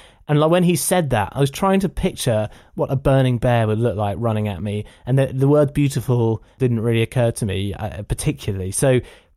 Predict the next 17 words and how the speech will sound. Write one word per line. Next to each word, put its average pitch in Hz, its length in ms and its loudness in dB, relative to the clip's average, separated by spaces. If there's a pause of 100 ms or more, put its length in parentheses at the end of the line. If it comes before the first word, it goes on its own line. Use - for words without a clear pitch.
there's 156 200 4
a 160 60 4
lot 165 140 4
of 147 140 2
hamminess, 127 460 2
but 135 120 0
it's 135 160 0
all 143 180 6
okay. 127 480 0
Th-, 175 140 2
there 196 120 4
is 202 120 2
one 226 240 4
particular 165 720 0
exchange 131 380 0
of 113 80 -2
dialogue 107 520 0